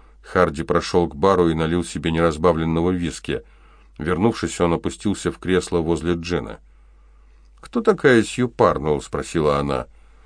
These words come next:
«Так, пустое место», — ответил Харди, улыбнувшись. «Шлюха, если хочешь знать». Она не спускала с него глаз. «Понимаю. Где ты был на самом деле прошлой ночью, Ли?»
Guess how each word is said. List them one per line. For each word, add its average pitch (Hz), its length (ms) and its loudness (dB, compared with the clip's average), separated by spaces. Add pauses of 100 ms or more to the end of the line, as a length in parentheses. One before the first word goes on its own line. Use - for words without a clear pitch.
(500)
«Так, - 580 0
пустое 90 440 2
место», — 82 400 -2
ответил 76 360 -6
Харди, 73 360 0
улыбнувшись. 73 720 -6 (160)
«Шлюха, 185 460 -2
если 67 260 -6
хочешь - 380 -6
знать». 64 360 -12 (1000)
Она 80 240 0
не 78 100 -2
спускала 80 480 -2
с - 100 -14
него 76 200 -2
глаз. 69 400 -4 (720)
«Понимаю. 98 680 2 (640)
Где 101 280 -2
ты 190 100 -2
был 180 220 2
на 165 100 4
самом 165 380 4
деле 156 280 2
прошлой 95 400 0
ночью, 78 420 -2
Ли?» 65 280 -8